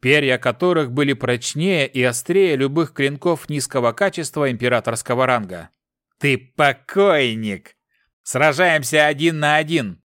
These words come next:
без артефактов, алхимии и рун! Зона поединка не меньше десяти километров во все стороны.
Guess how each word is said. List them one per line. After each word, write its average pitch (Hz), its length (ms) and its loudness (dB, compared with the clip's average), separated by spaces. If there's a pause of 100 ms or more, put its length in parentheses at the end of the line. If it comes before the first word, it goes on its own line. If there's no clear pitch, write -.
(380)
без 139 260 0
артефактов, 156 1000 2
алхимии 143 720 0
и 143 220 0
рун! 156 500 0 (360)
Зона 143 320 0
поединка 156 920 0
не 147 180 -2
меньше 226 300 -2
десяти 190 420 -2
километров 175 680 0
во 151 120 4
все 160 220 -2
стороны. 120 640 -2